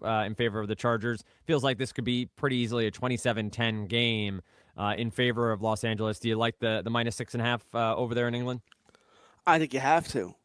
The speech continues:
Speaker 2: I, uh, wh-, where are the points coming for, uh, for the Titans? You know, where are the, where are they coming from?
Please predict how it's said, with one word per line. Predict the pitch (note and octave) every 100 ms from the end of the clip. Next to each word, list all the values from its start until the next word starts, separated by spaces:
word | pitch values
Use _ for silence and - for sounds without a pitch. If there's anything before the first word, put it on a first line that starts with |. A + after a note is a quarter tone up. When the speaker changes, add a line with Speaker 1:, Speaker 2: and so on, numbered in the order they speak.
| _ -
Speaker 2:
I, | C#3
uh, | A#2 C3+
wh-, | E3+ D#3+ -
where | D#3+ G#3
are |
the | A3
points | - F#3+ G#3+
coming | - G3+ G#3+
for, | E3 D3
uh, | C#3 C#3 C3+ B2+
for | B2+
the | C3+
Titans? | C#3+ B2+ G#2 F#2+ - - _ _ _ _ _
You | - C3+
know, |
where | D#3 E3
are |
the, | G3
where | E3
are | G#3
they |
coming | G#3+ G#3 A#3
from? | E3 A2+ E2+